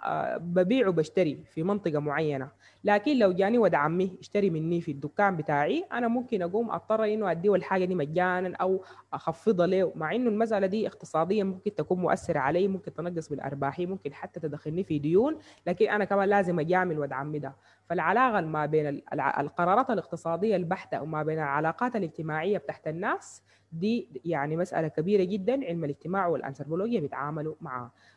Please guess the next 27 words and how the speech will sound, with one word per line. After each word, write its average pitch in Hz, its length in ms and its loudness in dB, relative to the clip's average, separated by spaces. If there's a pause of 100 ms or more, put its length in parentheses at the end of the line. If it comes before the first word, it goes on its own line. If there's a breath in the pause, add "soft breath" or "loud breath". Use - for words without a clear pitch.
(160)
قضايا 202 300 4
النوع 254 240 4
والأسرة 226 460 4
يا 151 160 2
جماعة، 139 340 -4
الحياة 202 340 -2
المرتبطة 180 480 -4
بعلاقة 147 520 -2
الرجال 185 600 0
والنساء، 175 760 -2 (340 loud breath)
الحياة 196 280 -4
المرتبطة 165 480 -4 (280)
بقضايا 160 400 2
البنات 196 640 2
وقضايا 151 420 -4
النساء 147 320 0
عموما 170 400 2
في - 120 -12
المجتمع، 185 640 -4 (460 soft breath)
قضايا 160 340 0
التربية، 185 760 2 (260 loud breath)
قضايا 160 320 0
الأسرة 202 500 2
بمختلف 185 760 4 (140)
أشكالها 175 520 4
وأنواعها 156 560 2
وتمظهراتها، 170 920 0